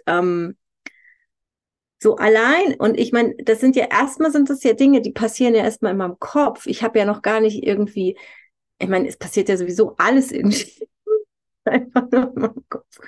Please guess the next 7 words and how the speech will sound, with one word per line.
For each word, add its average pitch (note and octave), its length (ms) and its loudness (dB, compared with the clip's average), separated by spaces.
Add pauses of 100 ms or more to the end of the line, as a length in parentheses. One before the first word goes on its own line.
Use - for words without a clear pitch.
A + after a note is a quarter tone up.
(880)
Aber A3 560 2 (1120)
wo G3+ 140 2
ich A#3+ 80 2
das A#3+ 160 0
noch A#3+ 120 6
mal A#3+ 140 6
so, A3+ 260 4